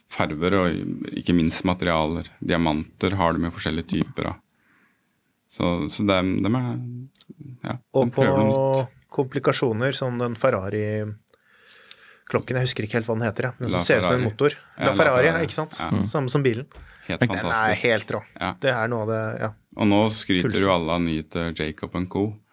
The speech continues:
Speaker 2: Mhm.
Speaker 1: Det, og hvis man skal prate om sammenligninger da,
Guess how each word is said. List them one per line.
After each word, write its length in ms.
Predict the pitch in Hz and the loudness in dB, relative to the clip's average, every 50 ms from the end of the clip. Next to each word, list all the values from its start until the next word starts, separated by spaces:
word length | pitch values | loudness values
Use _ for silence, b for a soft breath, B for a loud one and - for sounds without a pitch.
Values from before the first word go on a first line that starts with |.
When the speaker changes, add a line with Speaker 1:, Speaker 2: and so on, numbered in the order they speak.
| _ - | _ 0
Speaker 2:
Mhm. 260 | 143 139 131 143 156 - - - | 2 4 4 2 2 -2 -2 -2
Speaker 1:
Det, 420 | 85 87 87 87 85 85 87 82 B B B B B B B - | 0 0 0 0 0 0 0 0 B B B B B B B -8
og 360 | - - 90 90 90 90 90 92 85 60 - - | -4 0 0 2 2 2 2 2 2 0 -2 -6
hvis 160 | 98 98 - | -6 -4 -2
man 100 | 98 92 | -2 -2
skal 160 | 87 - - | -2 -2 -4
prate 320 | 87 - 92 85 80 - - 87 | -2 0 0 0 0 0 -2 -2
om 200 | 87 87 85 85 B B B B B B B B B B B B - | 0 0 -2 -4 B B B B B B B B B B B B -10
sammenligninger 840 | - - - 143 101 98 92 85 82 80 82 85 90 98 113 120 | -6 -2 2 2 2 4 2 2 2 2 2 2 2 4 4 2
da, 100 | 131 107 | 2 0